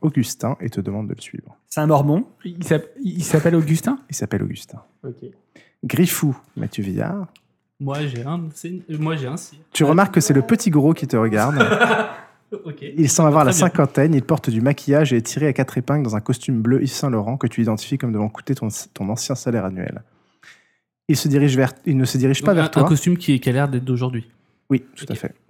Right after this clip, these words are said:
Speaker 1: Il ne se dirige pas vers toi, mais se contente de te faire signe de le suivre d'un geste de la main, dont la moitié des doigts comporte de lourdes bagues. Au moment où tu as compris son message, tu te rends compte que tu es déjà debout en train de marcher en sa direction.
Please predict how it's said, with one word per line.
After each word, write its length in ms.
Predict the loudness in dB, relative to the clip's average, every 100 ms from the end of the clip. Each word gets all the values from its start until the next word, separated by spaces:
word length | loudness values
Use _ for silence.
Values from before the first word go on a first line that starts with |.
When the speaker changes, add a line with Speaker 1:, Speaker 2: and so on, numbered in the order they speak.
| _ _ _ -2
Speaker 1:
Il 60 | 0
ne 60 |
se 140 | 2 2
dirige 260 | 2 0
pas 120 | 2 2
vers 180 | 2
toi, 160 | 0 0
mais 80 | 0
se 120 | -2
contente 340 | -4 -2 0
de 60 | 0
te 100 | -4
faire 220 | -6 -6
signe 420 | -6 -4 -2 -2
de 100 | -2
le 80 | -2
suivre 480 | -4 -4 -4 -2 -4 -4
d'un 140 | -4
geste 300 | -2 -4 -2
de 60 | -2
la 140 | -2
main, 180 | -4 -6
dont 160 | -6 -4
la 80 | 0
moitié 320 | 0 2 2
des 40 |
doigts 140 | 2 0
comporte 380 | -2 -4 -4 -2
de 60 |
lourdes 380 | 0 2 2 0
bagues. 420 | -2 -4 -4 -10 -12 _ _ _ _ _ _
Au 80 | 0
moment 260 | 2 6
où 100 | 4
tu 120 | 4 0
as 60 |
compris 300 | 0 0 0
son 120 | 0
message, 320 | -2 0 -2 -4
tu 60 |
te 60 | -6
rends 80 | -6
compte 220 | -4 -4
que 100 | -4
tu 120 | -2
es 40 | 2
déjà 280 | 4 4 4
debout 280 | 2 2
en 60 | -2
train 160 | -2 -4
de 40 |
marcher 220 | -4 -4
en 60 | -4
sa 100 | -2
direction. 440 | -2 -4 -6 -10